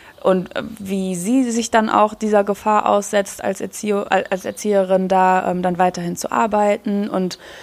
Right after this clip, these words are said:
ähm, wie traurig das wäre, dann kann ein Kind irgendwie nicht zu Hause betreut werden, das sitzt dann hier alleine in der Kita und so. Und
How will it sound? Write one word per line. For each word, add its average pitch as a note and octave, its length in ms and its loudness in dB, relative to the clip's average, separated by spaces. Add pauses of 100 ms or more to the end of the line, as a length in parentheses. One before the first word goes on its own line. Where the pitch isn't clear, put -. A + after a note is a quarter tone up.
(260)
ähm, F#3 540 0
wie F#3 120 -2
traurig G3+ 420 2
das G3 220 -2
wäre, F#3+ 320 2
dann F3 320 0
kann F#3 200 -4
ein G#3 300 0
Kind F#3+ 320 0
irgendwie F#3 240 0
nicht F#3 220 -4
zu F#3 100 -2
Hause F3+ 200 2
betreut A3 420 0
werden, G3+ 140 0
das F#3+ 120 -4
sitzt - 180 -8
dann F3+ 120 -2
hier E3+ 160 -2
alleine A3+ 400 2
in G#3 120 0
der G3+ 140 4
Kita G3 640 2
und F#3+ 220 -2
so. F3+ 300 4 (1040)
Und F#3 300 0